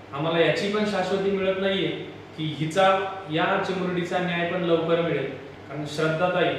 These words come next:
आजही आमच्या प्रतीक्षेमध्ये, आजही ते न्याय मिळेल म्हणून तिचे, ते आज लक्ष ठेवून आहे.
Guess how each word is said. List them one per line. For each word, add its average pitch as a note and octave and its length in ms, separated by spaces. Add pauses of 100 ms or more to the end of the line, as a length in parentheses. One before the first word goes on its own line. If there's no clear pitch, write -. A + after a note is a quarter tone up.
(360)
आजही E3 440
आमच्या D#3 300
प्रतीक्षेमध्ये, D#3 760 (480)
आजही E3+ 800 (1300)
ते E3+ 120
न्याय E3 480
मिळेल F#3 440 (380)
म्हणून E3 460
तिचे, E3 560 (680)
ते D3+ 80
आज D3+ 400
लक्ष D#3 180
ठेवून D#3 400
आहे. C#3+ 240